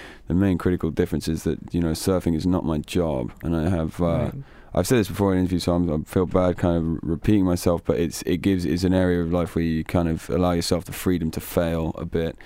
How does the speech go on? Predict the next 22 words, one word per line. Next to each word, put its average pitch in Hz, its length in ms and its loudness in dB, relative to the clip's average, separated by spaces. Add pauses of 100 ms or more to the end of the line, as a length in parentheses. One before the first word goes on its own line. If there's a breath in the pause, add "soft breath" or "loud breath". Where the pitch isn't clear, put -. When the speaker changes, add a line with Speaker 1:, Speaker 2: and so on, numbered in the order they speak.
(160 loud breath)
Speaker 2:
Mm-hmm. 123 220 -2
Speaker 1:
and 90 100 4
just 90 220 -2
be 90 400 2 (580 loud breath)
a - 60 0
decidedly, 95 600 2
you 90 280 2
know, 90 280 2
a-, - 360 -2
average 92 460 0
surfer 92 560 2
and 87 120 4
not 92 200 0
put 95 160 0
too - 140 2
much 85 220 -2
pressure 90 340 2
on 85 80 2
Speaker 2:
Right. 85 80 2 (120)
Speaker 1:
yourself. 85 300 2
And, 87 260 2
um, 87 360 2